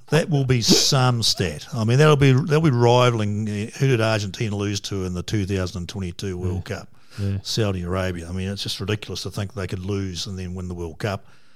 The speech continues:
Speaker 1: To think you get bowled out for fifteen and come back and potentially win a B B L, which I think they can do, actually. I just love watching Alex Hales bat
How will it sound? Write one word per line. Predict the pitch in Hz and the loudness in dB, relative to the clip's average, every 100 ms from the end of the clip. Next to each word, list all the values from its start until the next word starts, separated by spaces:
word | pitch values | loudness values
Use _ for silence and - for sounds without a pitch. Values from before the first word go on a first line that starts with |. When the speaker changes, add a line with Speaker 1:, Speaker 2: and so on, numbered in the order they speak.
| - - - - | -20 -20 -16 -10
Speaker 1:
To | - | 0
think | 156 127 | 0 0
you | 120 | -4
get | 107 85 | -4 0
bowled | 107 104 | 2 2
out | 101 | 0
for | - | -4
fifteen | - 123 - 110 87 95 113 - | -2 -2 2 2 2 0 -4 -8
and | 151 101 95 | -2 -2 0
come | - 104 | 0 2
back | 90 92 85 - - | 2 0 -2 -8 -12
and | - 92 | -8 -4
potentially | - - 98 - 92 | -4 -4 -6 -4 -4
win | 92 90 | -4 -4
a | 85 | -4
B | 95 | -4
B | 90 90 | -4 -4
L, | 95 | -4
which | 87 - | -4 -6
I | 92 | -4
think | 165 156 | -4 -4
they | - 95 - | -6 -8 -10
can | - 135 127 107 | -10 -4 -2 -2
do, | 90 117 165 104 | -2 0 -2 -4
actually. | - - - - - - - - | -8 -12 -14 -18 -20 -20 -16 -2
I | 143 | 4
just | 127 - | 4 4
love | 107 107 | 4 4
watching | 95 90 101 | 2 -2 -4
Alex | 87 90 - | -4 -4 -4
Hales | 98 98 95 | -2 -2 -2
bat | - 104 - | -4 -4 -6